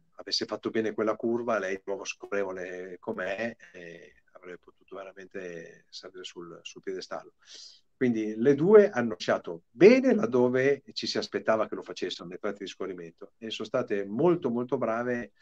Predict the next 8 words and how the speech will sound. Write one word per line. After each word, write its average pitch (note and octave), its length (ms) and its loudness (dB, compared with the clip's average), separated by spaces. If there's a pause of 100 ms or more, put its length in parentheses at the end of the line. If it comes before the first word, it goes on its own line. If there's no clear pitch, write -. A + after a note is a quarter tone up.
(200)
anche G#2 260 -8
nelle, F2+ 320 -8
nelle F2+ 260 -14
parti - 300 -8
tecniche, - 520 -12
quindi E2 560 -18 (300)
buon C#3+ 300 4
segno B2 560 -2